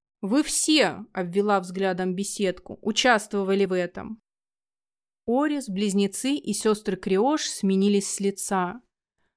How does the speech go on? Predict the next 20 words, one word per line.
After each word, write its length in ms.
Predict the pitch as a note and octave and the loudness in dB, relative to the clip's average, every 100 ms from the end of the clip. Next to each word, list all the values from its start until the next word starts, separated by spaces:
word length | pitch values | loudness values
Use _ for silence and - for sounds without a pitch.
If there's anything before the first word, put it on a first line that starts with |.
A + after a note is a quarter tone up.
| - | -6
Особенно 540 | G3+ - C4 A#3 A3 | -4 2 2 4 2
после 320 | A3 G#3+ A3+ | 2 0 0
того, 340 | G#3+ A3 C#4 E4+ | 2 2 2 0
как 240 | G3 G3 | 0 0
я 140 | A3 A3 | 2 2
позволила 560 | A3 G#3+ A#3 G#3+ G3 | 0 2 4 4 2
проявиться 720 | G3 G3+ G3 G3+ C4+ - A#3+ | 2 2 2 2 0 -2 -4
когтям 580 | A#3+ A3+ - B3+ C#4+ C#4+ | -4 -6 -2 0 0 -2
и 100 | - | -4
щелкнула 680 | F3+ - A#3 A#3+ A3+ G#3+ G#3 | -2 2 2 2 0 2 2
выросшими 580 | F3+ F#3+ F3+ - G3 F#3 | 0 0 0 -2 -2 -4
клыками. 680 | F#3 F#3+ F#3 F#3 F3 F3 - _ _ _ _ _ _ _ | -4 -8 -4 -2 -2 -6 -12 _ _ _ _ _ _ _
Только 340 | C#4 D4 C#4+ | -2 0 4
Рагмал 480 | C#4+ C#4+ B3 A3+ F#3+ | 4 4 4 4 4
продолжал 640 | G3 G3 G3+ G3 G#3 G3+ | 0 0 0 2 2 2
сжимать 500 | F3+ F3 G3+ C4+ D4+ | 0 -2 0 2 0
мою 180 | C4 A3+ | -2 -2
подругу 440 | G#3 F#3 G3 G3 G3+ | -2 0 0 0 0
в 80 | |
объятиях. 760 | G#3 F#3+ F#3+ F#3 F3+ - G#3+ | 0 0 0 0 -2 -10 -14